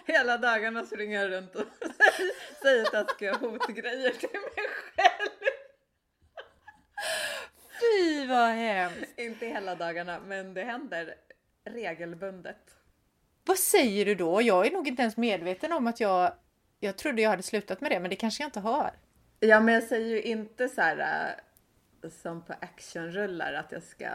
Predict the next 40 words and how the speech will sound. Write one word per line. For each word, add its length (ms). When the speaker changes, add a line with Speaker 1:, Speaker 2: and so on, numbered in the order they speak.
Speaker 1:
slå 380
dig 120
<laughs> 0
eller 120
så. 240
Men 140
jag 200
säger 200
ju 80
typ 200
så 160
här, 240
"Ja, 440
men 200
om, 320
om 240
jag 140
inte 240
gör 280
det 80
här, 240
då 140
får 100
jag 100
skylla 300
mig 120
själv. 420
Eller 320
om 140
Speaker 2:
Ja. 180
Speaker 1:
jag 100
gör 240
det 100
här, 480
tillåter 380
mig 100
att 240
Speaker 2:
<gasps> 0
Speaker 1:
vila 840
eller 420